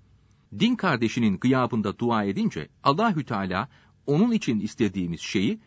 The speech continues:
önce bize verir. Hadis-i şeriflerde buyuruldu ki, bir Müslümanın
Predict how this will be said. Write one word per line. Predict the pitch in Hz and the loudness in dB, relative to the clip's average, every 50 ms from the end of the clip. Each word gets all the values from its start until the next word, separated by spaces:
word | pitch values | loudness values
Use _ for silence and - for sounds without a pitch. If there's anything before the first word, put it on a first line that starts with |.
| _ _ - | _ _ 0
önce | - 240 233 196 - 220 190 120 | 2 4 4 4 2 0 -2 -2
bize | 131 117 - 123 101 82 | -2 -2 0 0 -2 -2
verir. | 73 71 78 73 - - _ _ _ _ _ _ _ _ _ _ _ _ _ _ - _ _ _ | -4 -8 -10 -12 -14 -18 _ _ _ _ _ _ _ _ _ _ _ _ _ _ -20 _ _ _
Hadis-i | _ - 185 185 233 202 - 202 | _ -2 -2 0 0 0 0 0
şeriflerde | - - 170 170 - - 156 151 147 151 135 | 2 4 4 4 4 4 2 2 2 0 0
buyuruldu | 143 143 135 139 127 131 127 | 0 2 2 2 0 -2 -4
ki, | - 123 107 - - _ _ _ _ _ _ _ _ _ _ _ - | -4 -4 -4 -4 -6 _ _ _ _ _ _ _ _ _ _ _ -6
bir | 123 156 196 185 | 0 0 2 2
Müslümanın | 175 175 - - - 175 170 165 170 175 160 | 2 0 0 -2 -2 0 2 2 2 0 0